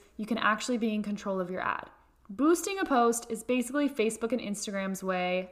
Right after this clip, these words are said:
of taking advantage of you feeling stressed,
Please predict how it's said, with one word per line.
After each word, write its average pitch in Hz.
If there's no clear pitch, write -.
of 180
taking 262
advantage 202
of 190
you 202
feeling 196
stressed, -